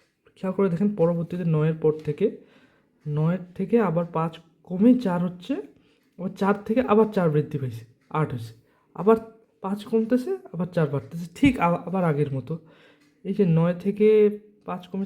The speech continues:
চার হচ্ছে, চার থেকে আট বাড়তেছে, চার, আট, তিন, সাত, দুই, এই ঠিক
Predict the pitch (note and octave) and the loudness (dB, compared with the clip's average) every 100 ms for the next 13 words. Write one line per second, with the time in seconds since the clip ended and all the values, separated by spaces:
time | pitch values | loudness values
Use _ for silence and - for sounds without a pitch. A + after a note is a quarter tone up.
0 | G3+ F#3+ G3+ G#3 C#4 C#4+ F3+ E3 F3+ E3+ | -6 -2 -2 -2 -4 -4 -4 -4 -4 -2
1 | D#3 D#3 D#3 D3+ D3+ F#3+ G#3+ C4 B3+ - | -2 -4 -6 -6 -6 -8 -4 -4 -4 -14
2 | _ _ _ F3 F3+ F3 E3 E3+ - - | _ _ _ -2 -2 -2 -2 -2 -6 -6
3 | F3+ F3 - D#3+ D#3 D#3 D3+ D3 A2 - | -4 -4 -4 -4 -6 -2 0 -2 -4 -18
4 | - _ _ _ _ D#3+ E3 E3 D#3 - | -20 _ _ _ _ -6 -4 -6 -8 -4
5 | D3+ | -4